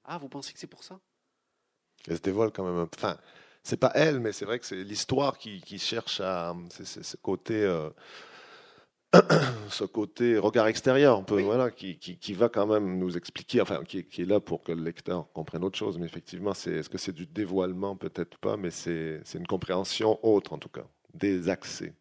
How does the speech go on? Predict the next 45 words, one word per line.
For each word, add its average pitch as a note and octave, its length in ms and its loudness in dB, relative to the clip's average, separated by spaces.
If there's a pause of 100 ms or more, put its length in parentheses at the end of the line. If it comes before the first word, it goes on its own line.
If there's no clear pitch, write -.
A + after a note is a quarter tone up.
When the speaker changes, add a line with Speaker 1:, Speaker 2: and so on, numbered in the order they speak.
(140)
Speaker 1:
Oui, D#3 180 2 (520)
mais B2+ 80 -2
en A#2 40 -2
même C3 140 0
temps, A#3 160 0
ça, D3+ 100 -2
alors A#2 380 -4
là, - 240 -10
ça, - 160 -16 (160)
ça - 160 -14
te - 140 -6
permet B2+ 280 0
à A#2 60 -4
toi B2 400 0 (400)
de A#2+ 80 -8
placer B2+ 500 -4
des A#2 140 -8
choses B2 280 -2
très - 120 -16
précises B2+ 380 -10
sur A#2 120 -8
l'histoire A2+ 520 -8
de A2 100 -12
le - 80 -16
théâtre, A#2 360 -2
sur G#2 120 -8
l'histoire A2+ 320 -4
des, A2+ 120 -14 (720)
Jacques - 240 -18
Cartier, A#2+ 640 -4 (100)
voilà. A2+ 280 -14 (140)
Euh, - 400 -14 (380)
et, A#2+ 200 -2
euh, A2+ 460 -2
et - 80 -6
ça, - 200 -2
et C3 80 -4
ça A#2+ 140 -4
permet C3 280 2
aussi C3+ 320 0
de, D#3+ 120 4
de, B2 160 6
de, A#2 220 2
de, A2+ 420 -6 (560)
de, A#2 240 -6